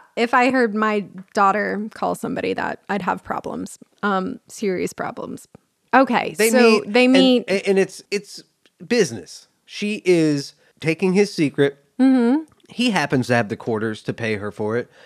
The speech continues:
Speaker 2: Uh, he's surprised that she's charging him.
Speaker 1: Little kids do not be having quarters,
Speaker 2: This is such a
Speaker 1: though.
Speaker 2: strange, I, I said to you while we were
Speaker 1: Nickels,
Speaker 2: watching this,
Speaker 1: dimes,
Speaker 2: I, I,
Speaker 1: maybe.
Speaker 2: I carried change all the time in the era of payphones. So, yeah, we had that.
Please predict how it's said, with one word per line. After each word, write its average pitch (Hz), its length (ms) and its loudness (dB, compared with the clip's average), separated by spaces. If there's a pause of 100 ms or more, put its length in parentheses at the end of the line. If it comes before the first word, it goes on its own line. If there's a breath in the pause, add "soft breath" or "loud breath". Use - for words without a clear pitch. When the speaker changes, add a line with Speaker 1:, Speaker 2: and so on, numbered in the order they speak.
(140)
Speaker 2:
Uh, 110 120 -4
he's 123 180 -4
surprised 117 460 -2
that 113 100 -8
she's 120 180 -12
charging 104 420 -8
him. 110 220 -14
Speaker 1:
Little 370 280 0
kids 262 320 -2
do 214 160 -2
not 190 320 -2
be 180 140 -4
having 180 300 -6
quarters, 175 360 -6
Speaker 2:
This 175 80 -6
is - 80 -12
such 180 200 0
a - 40 -4
Speaker 1:
though. - 80 -6
Speaker 2:
strange, 202 240 -4
I, 170 360 -4
I 180 120 -2
said 269 300 4
to - 120 2
you 294 80 6
while 285 160 6
we 269 60 4
were 262 60 4
Speaker 1:
Nickels, 254 100 6 (100)
Speaker 2:
watching 254 200 4
this, 247 100 2
Speaker 1:
dimes, 247 260 -2
Speaker 2:
I, 208 60 0
I, - 40 2
Speaker 1:
maybe. 175 320 -4
Speaker 2:
I 135 100 -2
carried 135 280 -2
change 117 240 -4
all 110 140 -2
the 95 60 -12
time 143 380 0
in 110 120 -4
the 110 80 -4
era 104 340 -4
of 92 80 -14
payphones. 87 480 -6
So, 82 300 -10 (320 loud breath)
yeah, 113 180 -4
we 98 140 -8
had 101 220 -8
that. 71 180 -16